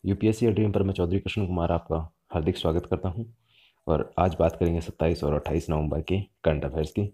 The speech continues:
जैसे कि अपन रोज करते हैं। ठीक है, मेरा ये वीडियो आपको डेली आठ बजे मिल जाता है करंट अफेयर्स का, आप देख सकते हैं। लेकिन मुझे एक बात का ये मलाल है कि आप लोग वीडियो को कम देखते हैं, वीडियो को शेयर नहीं करते हैं।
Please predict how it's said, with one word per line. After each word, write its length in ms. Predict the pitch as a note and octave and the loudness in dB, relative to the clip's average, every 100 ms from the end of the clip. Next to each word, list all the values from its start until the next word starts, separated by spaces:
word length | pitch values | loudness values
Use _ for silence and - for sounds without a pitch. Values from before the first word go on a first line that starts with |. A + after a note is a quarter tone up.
| _ | _
जैसे 220 | - D#2+ D2 | -4 -2 -2
कि 100 | D2+ | -2
अपन 260 | D2 A2 - - | -2 -4 -4 -2
रोज 220 | D#2+ - | -2 -2
करते 260 | C#2+ - D2+ | -6 -6 -8
हैं। 140 | D#2 - _ _ _ - | -8 -12 _ _ _ 0
ठीक 120 | C3 | 2
है, 240 | G2+ - - _ _ | 4 0 -10 _ _
मेरा 180 | E2+ G2 | 2 6
ये 80 | G2+ | 6
वीडियो 280 | G2+ G#2 | 6 6
आपको 340 | F#2+ F#2 F#2+ F#2+ F#2+ - - | 6 6 2 2 0 -10 0
डेली 240 | F2 E2+ | 2 4
आठ 200 | - E2 | 4 2
बजे 400 | E2 D#2+ E2 E2 - _ - | 2 0 0 -2 -12 _ -2
मिल 180 | E2 | 2
जाता 260 | F#2+ F2 E2+ | 4 4 2
है 80 | E2+ | 0
करंट 240 | F2 E2 | 0 0
अफेयर्स 260 | - D#2 - | -2 -6 -2
का, 180 | F#2+ A2 - _ _ - | -2 -2 -6 _ _ -2
आप 120 | D#2 | 0
देख 200 | D2+ - | 0 -4
सकते 240 | - - | -8 -6
हैं। 120 | D#2 D2+ _ | -6 -6 _
लेकिन 160 | G2 C3 | 0 2
मुझे 200 | A#2+ A2+ | 2 2
एक 200 | G#2 - | 0 2
बात 200 | F#2 - | 2 2
का 180 | - F#2 - _ - - _ | 0 0 -2 _ -20 -20 _
ये 100 | G2+ | 2
मलाल 340 | F2 D#2 E2+ F#2+ | 2 6 6 6
है 100 | F2+ | 2
कि 220 | - G#2 - | 0 0 4
आप 240 | G#2+ - | 4 4
लोग 280 | E2 - - _ _ _ _ _ _ _ _ _ _ _ | -2 -2 -10 _ _ _ _ _ _ _ _ _ _ _
वीडियो 280 | D#2 E2+ G2 | 0 4 4
को 180 | G2+ G#2 - | 4 0 4
कम 200 | G#2 G2+ | 6 6
देखते 300 | F2 E2+ G2+ | 4 2 0
हैं, 240 | G2 G2+ G2 F2 | 0 0 -2 0
वीडियो 220 | F2 F#2 | 2 2
को 80 | F#2+ | 0
शेयर 220 | - E2+ | 0 2
नहीं 160 | D#2 C#2+ | 0 -2
करते 260 | C#2+ - | -6 -8
हैं। 200 | B1+ - | -10 -10